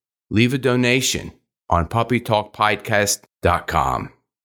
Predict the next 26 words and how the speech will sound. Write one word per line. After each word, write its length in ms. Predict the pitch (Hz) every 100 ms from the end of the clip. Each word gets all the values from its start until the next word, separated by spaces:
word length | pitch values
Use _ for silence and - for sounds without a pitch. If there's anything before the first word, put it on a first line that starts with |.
| _ _ _ _ _ _ _ _ - - _ _ _ _ _ _ _ _ _ _ _ _ _ _ _
This 200 | 127 143
is 100 | 131
Dale 240 | - 120 120
Buchanan, 640 | 117 113 113 98 92 107
host 280 | 120 131 -
of 80 | 98
Puppy 280 | 120 120 110
Talk 300 | 113 98 -
Podcast. 680 | 95 90 - 78 - - - _ _ _ _ _ -
I 40 |
have 220 | 131 180
an 80 | 175
announcement 580 | 123 143 160 - 165 -
of 160 | 110
a 100 | 92
new 340 | 87 98 156 190
book 300 | 120 135 120
that 140 | 113
I 100 | 101
just 260 | 85 110 -
published 460 | 110 73 64 - - _ _ _ _
called 260 | - 98 -
Potty 400 | - 143 147 147
Training 460 | - 147 135 131
Your 220 | 113 113 107
Puppy. 420 | 117 92 73